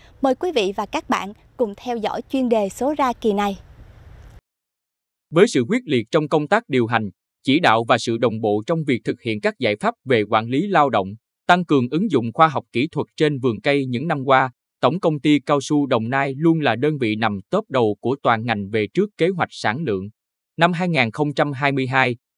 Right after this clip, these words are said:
Speaker 2: Tổng Công ty về trước kế hoạch ba mươi tám ngày, sản lượng khai thác hết năm hai nghìn không trăm hai mươi hai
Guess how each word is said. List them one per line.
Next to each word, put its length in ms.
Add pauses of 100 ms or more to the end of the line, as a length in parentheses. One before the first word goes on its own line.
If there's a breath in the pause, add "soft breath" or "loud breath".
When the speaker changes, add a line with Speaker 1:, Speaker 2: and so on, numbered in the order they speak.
(140)
Speaker 2:
Tổng 180
Công 200
ty 240
về 180
trước 240
kế 100
hoạch 200 (140)
ba 160
mươi 160
tám 220
ngày, 260 (280)
sản 260
lượng 180
khai 200
thác 280
hết 200
năm 140
hai 160
nghìn 240
không 200
trăm 200
hai 200
mươi 160
hai 240